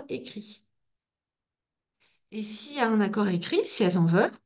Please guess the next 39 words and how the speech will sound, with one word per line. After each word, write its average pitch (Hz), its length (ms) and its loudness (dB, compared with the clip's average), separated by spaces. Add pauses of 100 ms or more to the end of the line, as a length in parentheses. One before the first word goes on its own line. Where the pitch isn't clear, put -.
(1000)
on 202 120 -4
va 233 180 -2
faire 254 160 2
en 190 100 0
sorte 285 240 -4
que 302 60 -6
ce 240 160 -2
soit 226 400 2
les 208 140 0
personnes 214 400 0 (320)
qui - 400 -18
l'écrivent. 214 480 -10 (1200)
Dans 240 480 -2
des 208 540 4
formes 226 640 4
de 196 140 2
médiation 214 520 2
administrative 214 880 2
ou 185 120 0
juridictionnelle, 196 800 2
euh, 170 260 4
de 165 40 -6
manière 185 260 -2
générale, 185 640 2
ça, 170 440 -4 (320)
ça - 160 -16
peut 208 120 -8
être 214 180 -6
à 185 120 -2
ce 190 120 -2
moment-là 202 320 4
les, 175 480 4
que 190 100 -6
les 180 120 0
avocats 185 360 0
prennent 202 320 -2
la 175 120 2
main 190 180 0
pour 185 220 -10